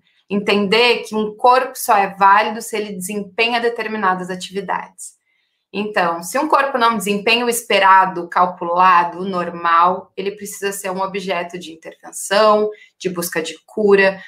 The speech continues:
pra ser consertado, pra se tornar o menos deficiente possível e reto-, retomar sua função no mundo, onde normal é ser uma máquina, é performar.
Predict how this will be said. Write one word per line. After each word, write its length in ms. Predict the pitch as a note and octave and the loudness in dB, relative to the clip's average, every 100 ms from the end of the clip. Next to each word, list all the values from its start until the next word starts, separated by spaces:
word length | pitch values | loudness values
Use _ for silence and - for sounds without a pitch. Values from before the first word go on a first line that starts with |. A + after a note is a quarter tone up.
| _ | _
pra 120 | - G#3 | -6 -2
ser 300 | - A#3 - | -2 -2 0
consertado, 1200 | D#4+ F#4 - - D4+ C#4 - D#3 - - - _ _ _ _ _ | 0 2 0 -2 -2 -2 -2 0 0 -4 -16 _ _ _ _ _
pra 140 | - | -4
se 200 | F#3 G#3 | -2 -2
tornar 500 | G#3 G#3 G#3 G#3+ A3+ - | 0 0 2 2 2 0
o 80 | A3 | 0
menos 560 | G#3+ A#3 C4+ C#4+ C4+ | 2 2 2 -2 -6
deficiente 920 | G#3+ B3+ B3 - - A3 G#3+ A#3+ - | -2 -2 -2 -10 -8 -4 -4 -4 -10
possível 840 | - - A#3 - - E3 D#3+ D#3+ - | -14 -12 -10 -10 -10 -10 -6 -6 -6
e 80 | G3 | -4
reto-, 440 | F#3+ G#3 - B3 - | -2 -4 -6 -8 -2
retomar 560 | A3 A#3 B3+ A#3 A#3 | 0 2 4 6 4
sua 140 | A#3 A3 | 2 -2
função 440 | - G3 - F#3 | -4 -8 -4 -2
no 100 | F3+ | 0
mundo, 560 | F3+ G3 B3+ B3 F#3 - - - - | 2 2 0 0 -4 -6 -18 -10 -2
onde 240 | G#3 G#3+ | 0 2
normal 680 | A3+ A3 G#3 G3 F#3+ G3+ G3+ | 4 4 4 4 6 4 0
é 80 | G#3 | -6
ser 180 | G3 G3+ | -6 -6
uma 200 | G3+ G#3 | -6 -4
máquina, 600 | G3+ E3 E3 - E3+ E3+ | 0 -2 -2 -10 -12 -10
é 60 | F#3 | -12
performar. 800 | - F3+ - G3+ G3+ F3 - | -10 -10 -8 -10 -8 -8 -10